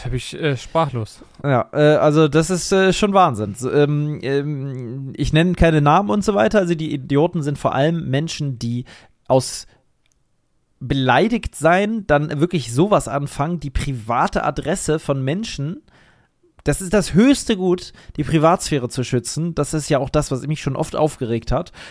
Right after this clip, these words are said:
Speaker 2: dass meine Adresse, äh, herausgefunden wurde und dann Leute hier im Flur saßen und so weiter.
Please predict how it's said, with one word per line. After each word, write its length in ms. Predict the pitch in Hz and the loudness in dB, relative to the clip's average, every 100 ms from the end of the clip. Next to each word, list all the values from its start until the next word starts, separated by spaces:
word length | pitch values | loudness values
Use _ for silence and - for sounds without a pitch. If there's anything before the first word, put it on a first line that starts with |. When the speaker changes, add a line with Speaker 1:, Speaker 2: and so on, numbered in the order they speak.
| - | -8
Speaker 2:
dass 160 | 123 123 | -6 -2
meine 260 | 127 127 | 0 0
Adresse, 460 | 123 120 131 135 117 107 - | -2 -2 -2 0 -2 -6 -10
äh, 420 | - 123 110 120 110 113 - _ _ - _ _ - | -2 0 0 -2 -4 -8 -16 _ _ -20 _ _ -2
herausgefunden 640 | 117 135 143 120 143 131 | 2 2 2 -2 -2 2
wurde 200 | 127 127 | 2 4
und 80 | 120 | 2
dann 120 | 120 | 2
Leute 300 | 120 123 127 | 4 4 4
hier 100 | 120 | 2
im 80 | 113 | 0
Flur 240 | - 143 170 | 0 2 4
saßen 340 | 117 113 110 | 2 0 -4
und 120 | 110 | -4
so 120 | 113 104 | -2 0
weiter. 380 | 107 120 147 | 0 2 0